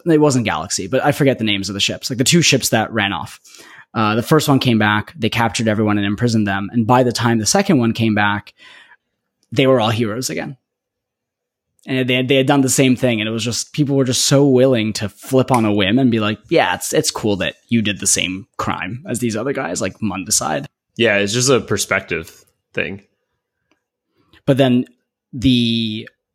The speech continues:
Speaker 1: like, the wall facer to me, it seemed, like, implausible. I think it's one of the parts of the story that I actually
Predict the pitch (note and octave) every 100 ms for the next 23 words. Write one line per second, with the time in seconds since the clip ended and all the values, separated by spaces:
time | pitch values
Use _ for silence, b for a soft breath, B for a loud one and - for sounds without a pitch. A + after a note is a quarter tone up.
0 | _ C#3 C3 C3+ D#3 D#3+ D3+ B2+ C3 -
1 | C3+ D3+ C3 A#2 G#2+ - _ _ _ _
2 | - G3+ G3 - - A3+ B3 F3+ D3 C#3
3 | C3 A2+ A2 A2 C#3 C#3+ A3 G#3 C#3 B2+
4 | A#2 - G#2 A2+ B2 B2 C3 B2+ A#2 G#2+
5 | G2+ G#2+ - A2+ G#2